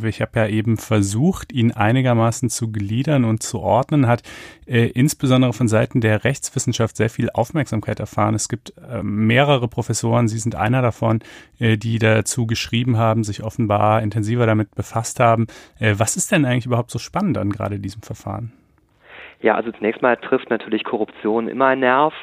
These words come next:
Speaker 2: einen Nerv der Bevölkerung, einen Nerv der Stadtbevölkerung in Regensburg, aber natürlich auch der Wissenschaft. Ähm, die Korruptionsbekämpfung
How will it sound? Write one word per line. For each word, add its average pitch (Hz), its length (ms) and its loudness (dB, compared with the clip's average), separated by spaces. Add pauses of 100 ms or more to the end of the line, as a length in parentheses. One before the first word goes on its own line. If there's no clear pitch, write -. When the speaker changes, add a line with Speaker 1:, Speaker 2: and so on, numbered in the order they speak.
Speaker 2:
einen 104 380 -10
Nerv 104 320 2 (120)
der 101 260 2
Bevölkerung, 143 580 0
einen 107 180 -4
Nerv 104 240 2 (140)
der 95 240 0 (320)
Stadtbevölkerung 127 920 2
in 104 140 -4
Regensburg, 143 760 0 (360)
aber 110 140 0
natürlich 113 280 0
auch 110 60 -4
der 92 160 0
Wissenschaft. 151 760 -2
Ähm, 110 180 -8
die 107 80 -8
Korruptionsbekämpfung 120 1300 -2